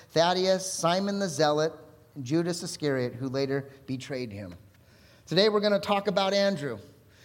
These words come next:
And my hope is, no matter where you're at in faith, if you're new, if you're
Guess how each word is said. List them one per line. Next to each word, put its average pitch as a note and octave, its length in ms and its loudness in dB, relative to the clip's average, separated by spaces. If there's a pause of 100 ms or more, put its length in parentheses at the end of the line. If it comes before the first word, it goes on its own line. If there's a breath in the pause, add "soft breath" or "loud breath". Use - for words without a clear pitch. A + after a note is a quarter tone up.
(120)
And E3 100 -2
my F3 120 2
hope A#3 320 2
is, F3 240 0
no F3 80 0
matter F#3 240 2
where E3+ 160 2
you're A#3+ 180 2
at A#3+ 140 0
in G3 80 -8
faith, E3+ 340 0
if D#3 140 -8
you're D3+ 80 -4
new, A#3 480 2
if D#3+ 180 0
you're D3+ 200 0